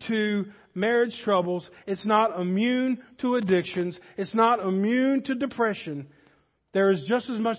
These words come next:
that in the faith community as there is in the secular community as well. But things were allowed to come into the relationship that choked out the work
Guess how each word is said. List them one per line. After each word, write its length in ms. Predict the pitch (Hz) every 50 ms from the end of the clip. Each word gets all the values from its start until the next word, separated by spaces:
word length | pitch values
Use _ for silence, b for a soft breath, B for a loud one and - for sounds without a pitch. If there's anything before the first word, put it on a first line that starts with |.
| -
that 160 | 240 220 214
in 100 | 208 208
the 80 | 190 180
faith 280 | - - 240 226 214 220 -
community 560 | - 175 160 160 160 151 139 165 156 151 147 - b b b b b
as 140 | b 175 175
there 180 | 156 170 165 180
is 260 | 180 175 156 143 135
in 80 | 165 160
the 80 | 160 143
secular 420 | - - 208 196 - 175 160 151
community 540 | 143 - 151 151 151 151 151 147 147 143 143
as 80 | 143
well. 340 | 147 151 156 147 139 139 139 143 _ _ _ _ _ _ _ _ _ _ _ _ _ _ _ _ _ _ _ b b b b b b b b b b b b _ -
But 220 | - 220 214 214 -
things 380 | 269 277 285 294 302 285 226
were 180 | 269 277 269 269
allowed 440 | 269 240 226 220 214 214 214 208 190
to 80 | 190
come 280 | - - 233 233 240 240
into 140 | 220 202 233
the 80 | 233
relationship 680 | 220 220 214 214 214 196 208 202 175 - - 202 180
that 140 | 160 170 165
choked 400 | - - 247 240 240 233 233 226
out 240 | 214 208 208 208 -
the 60 | 202
work 520 | 190 185 190 226 220 190 165 165 - -